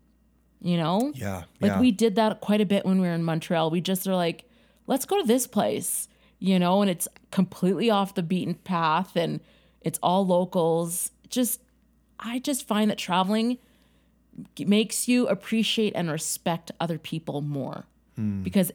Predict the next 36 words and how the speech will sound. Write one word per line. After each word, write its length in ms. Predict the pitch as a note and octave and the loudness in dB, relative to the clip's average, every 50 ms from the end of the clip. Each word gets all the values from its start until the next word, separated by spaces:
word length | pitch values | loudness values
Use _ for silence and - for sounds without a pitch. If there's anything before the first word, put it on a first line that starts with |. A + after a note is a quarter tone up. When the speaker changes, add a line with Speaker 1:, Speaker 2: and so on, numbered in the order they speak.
| _ - | _ -2
Speaker 1:
everybody 540 | F3+ F#3+ F3 G#3 B3 A#3+ A#3 C4 C4 C#4 - | -2 0 2 0 0 0 0 0 0 -2 -2
comes 360 | - - G#3 G3 G#3 G3+ - | -2 -2 0 2 2 0 0
from 200 | - - F3+ F3 | -2 -2 -2 -2
somewhere 420 | D#3+ - F#3 F3 F3+ F#3+ G3 G3+ | 0 0 0 2 2 2 2 0
different. 520 | F#3 F3+ E3 E3 - E3 D#3+ E3 E3 - - _ _ - - _ _ | 0 -2 -2 -2 -2 -2 -2 -2 -4 -8 -14 _ _ -20 -20 _ _
They're 160 | - F3 E3+ E3+ | -2 0 0 2
not 280 | E3+ E3+ E3+ F3+ - - | 2 2 2 0 2 0
like 260 | A3 A3 A3+ A3 - | 0 0 0 -2 -2
you. 320 | G#3 F3+ E3 E3 E3+ F3 E3+ _ _ _ _ - | -2 0 0 0 -2 -4 -6 _ _ _ _ 0
And 140 | F#3+ G3 G3+ | 2 4 4
you 60 | G3+ | 4
have 120 | G3 G3 - | 2 0 0
to 100 | G#3 F#3 | 0 2
learn 400 | F3+ G3 G#3+ A3 G#3 F#3 F3+ F3+ | 2 2 2 4 4 4 4 2
that 260 | F3+ E3 D#3+ - - - | 2 2 0 -2 -4 -8
you 480 | - F3 E3 D#3+ E3+ G3+ A3+ A#3+ B3 A#3+ | -8 -8 -4 0 2 2 4 4 4 4
need 320 | A3+ G#3+ G3+ G3 G3+ F#3 | 4 4 4 2 0 0
to 160 | - - G3+ F3 | -2 -2 -2 -2
put 240 | - - A3 - | 0 -2 -4 -2
yourself 400 | - F3 G#3 G3+ - F3+ F#3+ F#3 | -2 -2 0 0 0 0 0 0
aside 460 | - F#3 - - E3 D#3+ D#3+ E3 E3 - - - - - - _ _ _ | -2 -2 -2 0 0 0 0 0 -2 -6 -12 -20 -20 -20 -20 _ _ _
and 160 | - F#3+ F3 - | 0 0 2 2
just 360 | F#3 F3+ F3 E3+ - - - - | 2 0 0 0 -4 -8 -10 -12
humble 320 | - - G#3+ G#3+ G#3+ A3+ A#3+ | -4 0 2 2 2 2 2
yourself 440 | A#3 A3+ G#3 - F#3 D#3+ E3 F3+ - | 2 2 2 0 0 0 0 -2 -2
and 120 | - G3+ G3 | -2 -2 -2
just 140 | G3 F#3+ - | -2 -2 -2
be 100 | G#3 G#3 | -2 0
like, 280 | G3+ G3 F#3+ F#3 - - _ _ _ | 0 0 -2 -4 -6 -14 _ _ _
"I 120 | - F#3 G3 | 0 2 2
need 160 | G3 F#3+ F#3 | 2 0 0
to 80 | - | -2
learn 180 | F#3 E3+ E3+ E3 | -2 -2 -2 -2
about 200 | E3 E3+ - - | -2 -4 -6 -6
this 120 | - - | -8 -10
person. 420 | - - - - - - - - | -8 -8 -8 -8 -6 -6 -8 -8